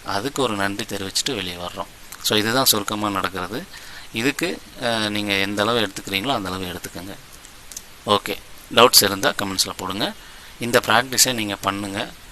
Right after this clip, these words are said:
தொடர்ந்து பண்ணுங்க. இதை பண்ணிட்டு, புரிதலை ஏற்படுத்திட்டு, உங்க செயல்களை துரிதப்படுத்திக்கிட்டு, உங்களுக்கு பிடித்தமான தெய்வ வழிபாடும் வச்சுக்கிட்டு, நேர்மையா, சரியா, பாசிட்டிவோட செயல்படும்போது நிச்சயமா உங்களுக்கான நல்ல வாழ்க்கை, இன்பமான வாழ்க்கை கண்டிப்பா கிடைக்கும்.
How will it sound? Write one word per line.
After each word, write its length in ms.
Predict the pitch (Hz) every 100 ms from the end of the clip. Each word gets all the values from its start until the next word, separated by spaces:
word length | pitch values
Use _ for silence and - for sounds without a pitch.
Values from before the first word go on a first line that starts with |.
| - -
தொடர்ந்து 420 | - 110 113 127 131
பண்ணுங்க. 360 | 98 95 95 104 - - -
இதை 200 | - 101 -
பண்ணிட்டு, 520 | 110 139 131 160 - -
புரிதலை 320 | 117 110 110 107
ஏற்படுத்திட்டு, 560 | 113 113 107 117 110 160 202 - -
உங்க 260 | 120 117 120
செயல்களை 560 | - 123 131 113 113 123 - - -
துரிதப்படுத்திக்கிட்டு, 800 | 113 117 104 104 101 101 135 196 - - - - -
உங்களுக்கு 360 | 123 147 -
பிடித்தமான 460 | 120 117 117 117 120
தெய்வ 320 | 104 110 113
வழிபாடும் 640 | 104 104 104 104 107 113
வச்சுக்கிட்டு, 420 | 95 95 98 - 190 190 - - -
நேர்மையா, 420 | 113 131 127 127 -
சரியா, 640 | - 117 113 127 123 - -
பாசிட்டிவோட 500 | 104 113 120 120 120 110
செயல்படும்போது 540 | 104 95 95 95 101 104
நிச்சயமா 420 | 104 - 117 113 117
உங்களுக்கான 460 | 101 98 - 95 101
நல்ல 340 | 95 95 110
வாழ்க்கை, 440 | 104 95 92 92 98
இன்பமான 500 | 101 104 104 107 113
வாழ்க்கை 380 | 101 92 95 127 - - -
கண்டிப்பா 400 | - 101 107 113
கிடைக்கும். 440 | 101 90 92 117